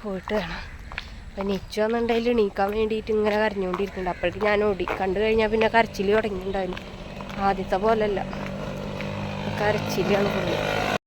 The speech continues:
അപ്പം ഇന്നലെ തന്നെ ഉത്താനെ ഞാൻ മദ്രസയ്ക്ക് കൊണ്ടാക്കാൻ പോയപ്പോൾ നിച്ചു നല്ല കരച്ചിലായിരുന്നു. പഴയ പോലെ ഒന്നല്ല, ആളിങ്ങനെ ഓരോ ദിവസം തോറും ഓരോന്ന്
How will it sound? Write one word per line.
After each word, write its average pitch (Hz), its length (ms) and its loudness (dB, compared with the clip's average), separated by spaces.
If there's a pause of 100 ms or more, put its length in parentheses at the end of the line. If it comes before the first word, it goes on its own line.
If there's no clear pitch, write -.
അപ്പം 202 140 2
ഇന്നലെ 196 360 6
തന്നെ 240 260 4
ഉത്താനെ 226 540 4
ഞാൻ 240 200 6
മദ്രസയ്ക്ക് 233 600 4
കൊണ്ടാക്കാൻ 226 480 6
പോയപ്പോൾ 220 380 6
നിച്ചു 208 300 -4
നല്ല 220 420 4
കരച്ചിലായിരുന്നു. 214 760 2 (840)
പഴയ 214 200 6
പോലെ 233 240 6
ഒന്നല്ല, 226 280 4
ആളിങ്ങനെ 214 540 2 (280)
ഓരോ 214 300 4
ദിവസം 220 420 2
തോറും 220 440 0
ഓരോന്ന് 208 720 -2